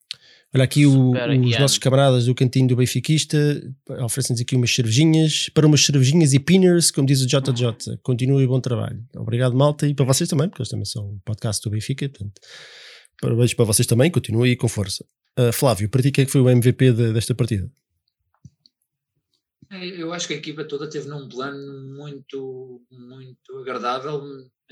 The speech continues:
Speaker 3: e acho que não houve assim ninguém extremamente em destaque, mas eu gostei imenso dos centrais, acho que tiveram todos impecáveis, os três mesmo.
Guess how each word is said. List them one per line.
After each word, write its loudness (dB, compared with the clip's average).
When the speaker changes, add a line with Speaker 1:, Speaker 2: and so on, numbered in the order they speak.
Speaker 3:
e -10
acho -6
que -16
não -12
houve -10
assim -10
ninguém -12
extremamente -12
em -10
destaque, -8
mas -12
eu -8
gostei -8
imenso -12
dos -8
centrais, -10
acho -8
que -10
tiveram -8
todos -10
impecáveis, -12
os -8
três -6
mesmo. -14